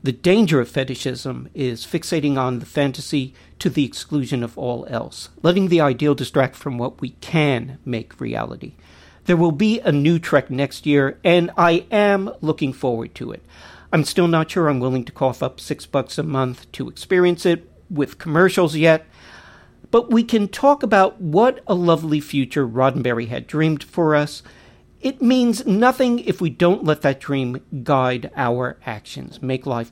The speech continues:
better, richer, more fun, more exciting. Beaming down to a planet may be forever beyond our reach.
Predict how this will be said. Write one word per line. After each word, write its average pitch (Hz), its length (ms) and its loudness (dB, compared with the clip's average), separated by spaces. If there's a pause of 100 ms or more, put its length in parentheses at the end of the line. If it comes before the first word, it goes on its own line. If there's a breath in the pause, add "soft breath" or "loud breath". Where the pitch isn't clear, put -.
(120)
better, 135 420 -2 (320)
richer, 139 680 -2
more 135 440 2
fun, 131 420 -8 (420)
more 123 340 -4
exciting. - 480 -12 (680 loud breath)
Beaming 233 280 4
down 175 240 4
to 160 120 -4
a 131 40 -2
planet 139 360 -2
may 135 140 -2
be 120 160 -4
forever 139 560 -2
beyond 117 460 -6
our 120 180 -6
reach. 123 400 -16